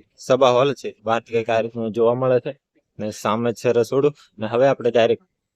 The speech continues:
પ્રસાદ લેવા માટે જઈ રહ્યા છીએ. બરાબર, પ્રસાદમાં શું શું હોય એ તમને બધું બતાવીશ. ને દોસ્તો, જ્યારે તમે અહીં ગોધરા મંદિરે આવો છો, ત્યારે તમને અહીં આગળ સેવાનો આપણે પ્રસાદનો પણ લાભ મળશે.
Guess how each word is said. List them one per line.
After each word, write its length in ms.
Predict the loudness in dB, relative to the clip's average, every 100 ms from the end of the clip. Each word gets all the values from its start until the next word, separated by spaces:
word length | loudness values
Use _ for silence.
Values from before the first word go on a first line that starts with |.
| _ _ _ -4
પ્રસાદ 280 | -2 0
લેવા 220 | 2 2 2
માટે 240 | 0 -4
જઈ 200 | -2 -2
રહ્યા 260 | 0 0 -2
છીએ. 160 | -8 -20 _ _ _
બરાબર, 280 | -4 -2 -2 -6 -14
પ્રસાદમાં 500 | -10 -4 -4 -4 -6
શું 160 | -6 -8
શું 160 | -8 -6
હોય 220 | -6 -6 -8 _ -10
એ 40 | -6
તમને 240 | -4 -4
બધું 280 | -4 -2 -2
બતાવીશ. 380 | -2 -2 -4 -4 _ _ -10
ને 80 | -6
દોસ્તો, 220 | -4 -2 -2
જ્યારે 280 | 2 2 2
તમે 280 | 0 -2 -8 _ _ _ _ _ _ _ _
અહીં 240 | -8 -8 -8
ગોધરા 300 | -6 0 0
મંદિરે 360 | 0 -2 0 0
આવો 200 | 0 0
છો, 120 | -2
ત્યારે 260 | -2 -2 -2
તમને 280 | -4 -6 -4
અહીં 240 | -4 -4 -4
આગળ 280 | -4 -2 -4
સેવાનો 460 | -4 0 2 2 -2
આપણે 420 | -8 _ -12 -12 -12 _ -20 -20 _ _ _ _ _ _ _
પ્રસાદનો 380 | -4 -2 -2 -2
પણ 160 | -4 -2
લાભ 240 | 0 0 0
મળશે. 360 | -2 -4 -6